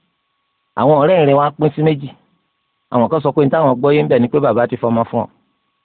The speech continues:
Àwọn kan sọ pé kò tíì fi fún ọ. Wọ́n wá gba ọ̀rọ̀ àwọn ẹni tí wọ́n ní ó ti fi fún ọ, ọ gbà wọlé. Ó bẹ̀rẹ̀ sí ní ní ìbálòpọ̀ pẹ̀lú ọmọ. Ọmọ ti wá lóyún báyìí. Kí ni kó o ṣe?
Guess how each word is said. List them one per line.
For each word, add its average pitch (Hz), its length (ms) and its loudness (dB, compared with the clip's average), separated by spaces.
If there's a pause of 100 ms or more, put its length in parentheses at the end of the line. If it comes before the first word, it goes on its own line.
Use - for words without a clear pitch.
(140)
Àwọn 120 200 0
kan 135 120 -2
sọ 131 140 -2
pé 143 140 -6
kò 135 140 -2
tíì 117 180 -2
fi 98 120 -8
fún 104 180 -2
ọ. 82 60 -4 (140)
Wọ́n 110 220 0
wá 151 140 2
gba 123 220 -2
ọ̀rọ̀ 110 220 2
àwọn 120 160 0
ẹni 135 140 -2
tí - 100 -6
wọ́n 147 120 2
ní 147 80 0
ó 143 60 -2
ti 123 120 -6
fi 123 140 -6
fún 127 160 -2
ọ, 117 100 2
ọ - 140 -4
gbà 110 200 0
wọlé. 120 280 2 (680)
Ó - 80 -2
bẹ̀rẹ̀ 104 220 0
sí 123 140 -4
ní 127 160 4
ní 131 220 4 (180)
ìbálòpọ̀ 107 500 0
pẹ̀lú 92 240 -2
ọmọ. 104 160 0 (120)
Ọmọ 131 180 2
ti 127 100 -4
wá 127 160 2
lóyún 131 280 2
báyìí. 127 180 -2
Kí 170 120 -2
ni 170 100 -2
kó 175 100 0
o 160 100 2
ṣe? 160 160 -4